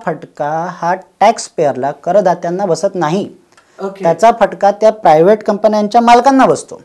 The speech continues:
Speaker 2: बरोबर.
Speaker 1: जेट एअरवेज बुडाली म्हणून जेट एअरवेजचे जे मालक होते त्यांना फटका बसला, किंगफिशर बुडाली म्हणून विजय मल्ल्याला फटका बसला.
Speaker 2: हम्म.
Speaker 1: एअर इंडिया जेव्हा लॉसमध्ये असते तेव्हा करदात्यांना फटका बसतो,
Speaker 2: ओके.
Speaker 1: कारण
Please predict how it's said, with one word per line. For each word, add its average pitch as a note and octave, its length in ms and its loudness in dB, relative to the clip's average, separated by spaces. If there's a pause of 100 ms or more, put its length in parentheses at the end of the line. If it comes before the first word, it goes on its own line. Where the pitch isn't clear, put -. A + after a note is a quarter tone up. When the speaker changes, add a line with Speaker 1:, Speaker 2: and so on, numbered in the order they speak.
(260)
Speaker 2:
बरोबर. - 760 -16
Speaker 1:
जेट A3 280 4
एअरवेज A#3 340 6
बुडाली E3+ 460 2
म्हणून F#3 340 -2
जेट F#3 240 0
एअरवेजचे G#3 420 0
जे G#3+ 100 2
मालक F3 340 2
होते D#3+ 260 -6
त्यांना B3+ 360 2
फटका A2+ 200 -10
बसला, - 220 -18 (280)
किंगफिशर A#3+ 460 0
बुडाली C#3+ 360 -4
म्हणून G3 280 -4
विजय G3 240 2
मल्ल्याला C4 400 4
फटका D#3+ 240 -4
बसला. A#2+ 280 -8
Speaker 2:
हम्म. - 320 -20 (540)
Speaker 1:
एअर C4 220 6
इंडिया D4 300 6
जेव्हा A#3+ 260 4 (140)
लॉसमध्ये F3 400 0
असते C#3+ 260 -10
तेव्हा G#3 180 -2
करदात्यांना A3 600 2
फटका - 280 -6
बसतो, - 340 -12 (260)
Speaker 2:
ओके. F#3 160 -8
Speaker 1:
कारण E3+ 200 4